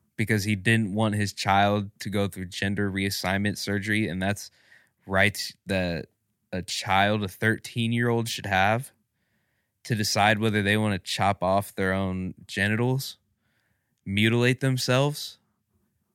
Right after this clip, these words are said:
at the young age. It's insane. What kind of shit? Canada.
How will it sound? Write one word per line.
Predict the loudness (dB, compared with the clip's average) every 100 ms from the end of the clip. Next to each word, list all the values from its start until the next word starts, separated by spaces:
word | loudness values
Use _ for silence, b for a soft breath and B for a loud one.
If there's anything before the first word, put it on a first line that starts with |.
| _
at | -4 -2
the | 0
young | 2 4 4
age. | 4 4 2 -2 -10 _ _ _ _ _ _ _ _ _ _ _ _
It's | -8
insane. | -4 -4 0 0 0 -4 -16 _ _ _ _ _ _ _ _ _ _ _ _ _ _ _ _ _ _ _ _ _ _ _ _ _ _ _ _
What | -8
kind | -2 0 2
of |
shit? | 0 0 2 0 -4 _ _ _ _ _ _ _ _ _ _ _ _ _ _ _ _ _ _
Canada. | -14 -4 -2 -2 -4 -10